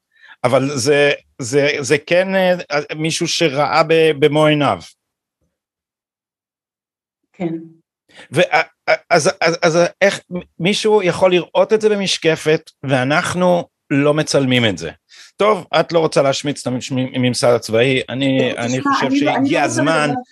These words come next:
Speaker 1: שאנחנו נתחיל לדרוש תשובות מהאנשים האלה, מפני ש-, מפני שכשיש לך רמטכ"ל לשעבר שמתגאה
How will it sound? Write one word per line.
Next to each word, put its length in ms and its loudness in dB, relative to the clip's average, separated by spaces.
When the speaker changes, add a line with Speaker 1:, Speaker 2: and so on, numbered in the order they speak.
Speaker 1:
שאנחנו 680 -2
נתחיל 560 0
לדרוש 400 0
תשובות 480 -2
מהאנשים 500 0
האלה, 420 -4
מפני 340 0
ש-, 140 -4
מפני 240 2
שכשיש 600 0
לך 200 -4
רמטכ"ל 420 0
לשעבר 580 0
שמתגאה 1200 0